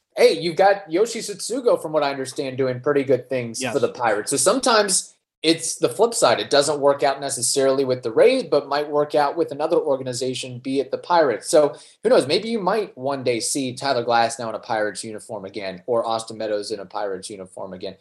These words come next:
Speaker 1: or Chris Archer. Maybe he signs a minor league deal, although I, that, that, that ship might have sailed at,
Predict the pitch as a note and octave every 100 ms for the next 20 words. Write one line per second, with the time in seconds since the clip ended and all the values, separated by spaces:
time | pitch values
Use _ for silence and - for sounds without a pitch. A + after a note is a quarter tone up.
0 | _ _ C#3+ B2+ D3 C3 C3 A#2+ G#2 G#2+
1 | A#2 A2+ A2 A2+ A2 A2 G#2 G#2+ G2+ G2
2 | F2+ F2+ G2 G#2+ G#2+ G#2 A2 - B2 A#2
3 | - B2+ A#2+ C3 B2 A#2+ - - C#3+ B2+
4 | A#2 A#2+